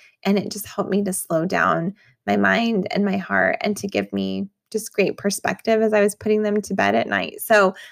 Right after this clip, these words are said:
I have a song that each of my, like, a special song for each of my kids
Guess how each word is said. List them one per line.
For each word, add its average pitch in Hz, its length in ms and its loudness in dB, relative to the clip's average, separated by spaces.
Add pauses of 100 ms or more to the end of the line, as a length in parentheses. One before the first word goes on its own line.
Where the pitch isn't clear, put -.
I 220 80 0
have 220 160 2
a 233 60 2
song 202 600 -2
that 185 420 0
each 214 220 -2
of 214 80 0
my, 196 260 -2 (400)
like, 196 140 2
a 196 60 2
special 214 360 2
song 196 380 2
for 196 60 -8
each 196 200 0
of 196 60 -6
my 175 140 -2
kids 190 420 -2